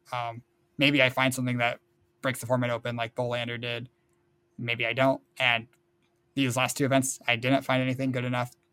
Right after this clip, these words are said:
in my opinion. So I was just like, "Help, I, I don't know what to do. I don't have a deck." And they're like, "Here, this Lexi deck's very good.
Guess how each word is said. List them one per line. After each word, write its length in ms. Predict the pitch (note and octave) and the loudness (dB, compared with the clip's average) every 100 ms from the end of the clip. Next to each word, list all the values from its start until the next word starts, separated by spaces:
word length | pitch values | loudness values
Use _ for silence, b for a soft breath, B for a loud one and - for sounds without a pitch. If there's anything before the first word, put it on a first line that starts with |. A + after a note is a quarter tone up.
| _ - | _ -12
in 140 | C3+ | -8
my 160 | A#2+ B2 | -4 -4
opinion. 380 | A#2+ B2 A#2+ A#2+ | -4 -6 -6 -8
So 400 | - B2 A#2 A2 b b b B2 | -6 -2 -2 -6 b b b -2
I 80 | |
was 100 | A#2+ | -2
just 140 | A2 B2 | -2 -4
like, 240 | A#2 - | -4 -4
"Help, 300 | - D3 C#3+ _ - | -2 -2 -2 _ -2
I, 360 | B2+ B2 B2+ | 2 2 2
I 80 | B2+ | 2
don't 120 | B2 | 2
know 60 | B2 | 2
what 120 | A#2+ | 0
to 80 | B2+ | -2
do. 280 | C3+ C3+ B2+ - | 0 0 -4 -2
I 80 | B2 | 0
don't 120 | B2+ | 2
have 120 | B2 | 2
a 40 | B2 | 2
deck." 380 | C3 C3 - _ _ | 2 0 -6 _ _
And 280 | A#2 A#2 A#2 | -4 -2 -2
they're 80 | A#2 | -2
like, 200 | A#2 A2+ | -4 0
"Here, 280 | D3+ C3+ B2+ | 2 2 2
this 160 | B2 | 0
Lexi 240 | B2 - B2 | -2 0 -4
deck's 160 | B2 | -2
very 200 | C3 B2 | -4 -4
good. 300 | B2 B2 B2 | -2 -4 -6